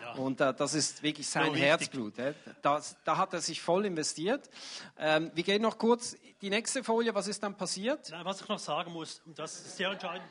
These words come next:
Speaker 1: wo immer, äh, zweitausendsechzehn sind wir in Köpfenhagen gekommen, haben diesen verloren. Und, äh,
Speaker 2: Gegen
Speaker 1: waren
Speaker 2: Basel.
Speaker 1: dort Zweiter gegen Zürich,
Speaker 2: Ah.
Speaker 1: leider wieder.
Speaker 2: <laughs>
Speaker 1: Basel hat für uns keine Rolle mehr gespielt, muss ich
Speaker 2: Ja.
Speaker 1: ganz ehrlich sagen, haben wir immer besiegt.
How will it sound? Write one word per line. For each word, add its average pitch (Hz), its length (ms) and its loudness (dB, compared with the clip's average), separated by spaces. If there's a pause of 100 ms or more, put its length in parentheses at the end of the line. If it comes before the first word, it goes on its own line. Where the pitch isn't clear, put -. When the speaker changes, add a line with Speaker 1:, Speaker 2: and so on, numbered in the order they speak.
Speaker 1:
wo 180 60 -12
immer, 196 240 -8 (1700)
äh, 156 260 -2
zweitausendsechzehn 175 1400 -2
sind 156 200 -14
wir 147 80 -8
in 147 80 -12
Köpfenhagen 190 520 -10
gekommen, 175 240 -12
haben 147 180 -8
diesen 143 180 -12
verloren. 185 440 -8 (840)
Und, 147 420 -8
äh, 135 440 -2
Speaker 2:
Gegen 117 200 -4
Speaker 1:
waren 143 160 2
Speaker 2:
Basel. 139 160 2
Speaker 1:
dort 107 100 -4
Zweiter 147 380 -8
gegen 139 520 -10
Zürich, 185 420 -6
Speaker 2:
Ah. 139 160 6
Speaker 1:
leider 170 260 0
wieder. 180 260 2
Speaker 2:
<laughs> - 760 -10
Speaker 1:
Basel 180 320 2
hat - 260 2 (240)
für 165 160 -8
uns 170 160 -4
keine 156 240 -4
Rolle 160 240 -4
mehr 156 160 -6
gespielt, 135 300 -14
muss 127 140 -14
ich 117 40 -8
Speaker 2:
Ja. 107 80 -10
Speaker 1:
ganz 139 140 -12
ehrlich 131 180 -8
sagen, 127 340 -12
haben 135 140 -10
wir 131 80 -10
immer 151 200 -8
besiegt. 165 460 -8